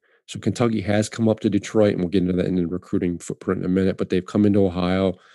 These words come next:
come into Michigan. They've really recruited the, the upper Midwest pretty well, and, and taken some of these recruits from Michigan and, and Penn State and Ohio State and the like. So his resume, I think, is, is interesting 'cause if, if you start,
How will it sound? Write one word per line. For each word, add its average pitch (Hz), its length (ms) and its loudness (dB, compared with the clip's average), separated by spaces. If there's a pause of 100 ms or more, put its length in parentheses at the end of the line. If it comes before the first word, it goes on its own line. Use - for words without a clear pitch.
(160)
come 98 160 0
into 92 100 2
Michigan. 92 640 0
They've 98 180 0
really 113 140 8
recruited 104 460 2
the, 98 80 2
the 90 300 -4
upper 107 200 0
Midwest 101 520 0
pretty 104 180 2
well, 95 500 2 (520)
and, 98 220 2
and 107 140 -4
taken 113 280 2
some 107 140 0
of 95 80 2
these 101 180 -4
recruits - 340 2
from 107 80 2
Michigan 123 360 2 (100)
and, 95 280 0
and 95 120 0
Penn 95 160 2
State 90 520 -2
and 85 220 -2
Ohio 90 300 0
State 90 260 -2
and - 80 -6
the 82 40 -2
like. 85 340 -2
So 95 280 4 (400)
his 120 240 4
resume, 123 520 6
I - 120 -2
think, 107 220 2
is, 92 160 -2
is 101 160 -2
interesting - 500 -4
'cause 95 180 -10
if, 90 120 -8
if - 180 -4
you 101 60 -2
start, 110 440 0